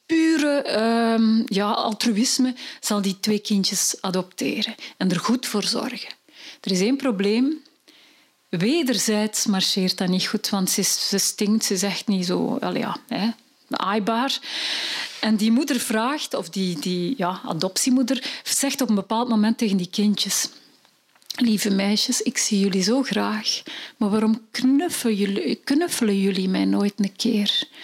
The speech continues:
En dan worden die meisjes stil. Er is een voorstelling van gemaakt in het paleis, jaren geleden. En op dat laatste moment dat die moeder zegt, "Waarom knuffelen jullie mij nooit eens?",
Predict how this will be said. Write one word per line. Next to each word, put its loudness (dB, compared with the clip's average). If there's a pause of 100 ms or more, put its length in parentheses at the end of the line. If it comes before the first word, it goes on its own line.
(920)
En 0
dan 2
worden 0
die 2
meisjes 2
stil. -2 (840)
Er 0
is 0
een 2
voorstelling 2
van 2
gemaakt 0
in 2
het -6
paleis, 0
jaren 0
geleden. -2 (1080)
En 2
op 0
dat 0
laatste 0
moment 2
dat -4
die 2
moeder 2
zegt, -2
"Waarom 0
knuffelen 0
jullie 2
mij 2
nooit 0
eens?", 0